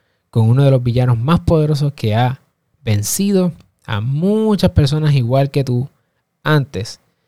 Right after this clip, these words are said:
de ti. Requisitos legales. Ya tú sabes que los abogados son caros,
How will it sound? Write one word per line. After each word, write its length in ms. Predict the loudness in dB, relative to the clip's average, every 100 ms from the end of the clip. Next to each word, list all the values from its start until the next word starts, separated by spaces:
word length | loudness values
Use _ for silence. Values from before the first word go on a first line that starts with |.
| _ _
de 200 | -6 -4
ti. 140 | -6 -16 _ _ _ _ _ _ _ _ _ _
Requisitos 520 | -4 -2 -2 -2 -2
legales. 380 | -2 -4 -8 -12 -18 _ _ _ _ _ _ _ _ _
Ya 100 | -4
tú 140 | -2
sabes 320 | 0 0 0 -2
que 180 | -2
los 140 | 0 0
abogados 420 | 0 0 0 -2
son 200 | -4 -10
caros, 540 | -4 0 2 2 0